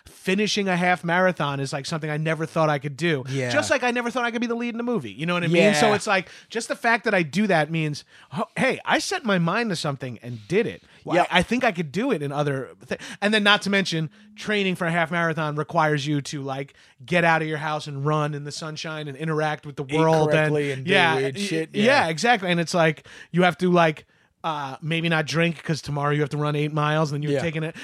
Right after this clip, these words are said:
Speaker 1: It's like all these little tweaks your body and your mind does, and you're like, "Oh," like, I still play rugby once a year, like, in a travel match somewhere. I'm playing in Scotland in this fall, and I just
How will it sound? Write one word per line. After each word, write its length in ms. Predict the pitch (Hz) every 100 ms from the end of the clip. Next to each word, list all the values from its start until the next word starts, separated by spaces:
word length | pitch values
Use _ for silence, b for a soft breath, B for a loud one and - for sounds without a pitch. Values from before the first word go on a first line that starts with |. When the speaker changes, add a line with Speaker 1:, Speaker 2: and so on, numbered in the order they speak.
| 202
Speaker 1:
It's 120 | 185 208
like 140 | 185
all 140 | 196
these 160 | 226 220
little 160 | 240 220
tweaks 360 | 208 240 196
your 120 | 196
body 360 | 165 175 175 175
and 100 | 160
your 80 | 156
mind 360 | 156 156 160 143
does, 340 | 156 170 139
and 80 | 147
you're 100 | 143
like, 160 | 139 139
"Oh," 200 | 202 151 B B -
like, 160 | 170 165 -
I 80 | 175
still 240 | - 277
play 180 | 220 220
rugby 340 | 202 208 185 185
once 260 | 170 175 170
a 60 |
year, 380 | 151 180 156 147
like, 180 | 156 139
in 100 | 151
a 240 | 139 135 131
travel 380 | - 156 165 151
match 280 | 143 139
somewhere. 220 | - 151 147
I'm 60 |
playing 200 | 156 147
in 80 | 139
Scotland 480 | - 147 151 156 139
in 60 |
this 140 | 139 -
fall, 440 | - 175 151 143 B B B
and 140 | 170 165
I 100 | 170
just 340 | 156 170 -